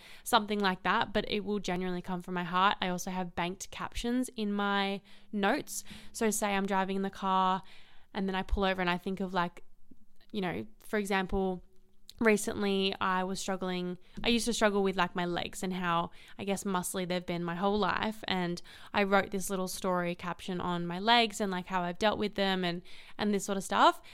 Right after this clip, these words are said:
And that just sits in my notes until I kind of feel ready or something happens and that aligns with that caption, and then I'll post it if that makes sense. So I don't like to push content,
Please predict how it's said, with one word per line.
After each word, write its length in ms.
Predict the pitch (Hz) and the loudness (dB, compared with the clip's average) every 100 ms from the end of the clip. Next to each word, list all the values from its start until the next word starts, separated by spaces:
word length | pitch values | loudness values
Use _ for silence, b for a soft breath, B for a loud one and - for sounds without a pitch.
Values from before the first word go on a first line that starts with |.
| B 214 | B 0
And 180 | 208 | 4
that 140 | 202 - | 4 4
just 140 | 208 | -4
sits 220 | 208 220 214 | -2 -2 0
in 40 | |
my 120 | 202 | 0
notes 320 | 190 180 196 | 2 0 -2
until 320 | - 214 185 196 | -6 -8 -4 -2
I 100 | 185 | -2
kind 260 | - 180 | -2 -4
of 80 | 180 | -4
feel 460 | - 185 180 175 - - - - - - - 202 | -4 -2 -2 -4 -8 -20 -20 -20 -20 -20 -12 2
ready 360 | 202 190 190 | 4 4 2
or 520 | 190 185 185 180 180 - - | 2 2 4 4 2 -2 -10
something 320 | - 196 196 | -2 0 0
happens 400 | 190 175 190 185 | -2 0 0 0
and 120 | 185 | 0
that 120 | 175 | 2
aligns 360 | - 185 175 175 | 2 0 0 -2
with 100 | 190 | -2
that 160 | 185 - | -2 0
caption, 360 | 185 - 220 | 0 2 2
and 100 | 220 | 0
then 120 | 190 | 0
I'll 100 | 170 | -2
post 320 | 175 - 175 - | -2 -4 -4 -6
it 120 | - | -6
if 120 | 190 | -6
that 160 | - - | -4 -4
makes 240 | - - | -6 -8
sense. 360 | - - - - B B B B | -8 -8 -10 -12 B B B B
So 120 | - | 4
I 40 | 220 | 8
don't 380 | 226 - 226 | 8 6 -4
like 320 | 208 202 202 - | 4 6 4 2
to 100 | 214 | 4
push 640 | - - 220 196 - - - - - - - - | 12 12 12 6 0 -6 -8 -14 -14 -16 -18 -12
content, 580 | - 208 233 339 427 | -2 0 2 2 2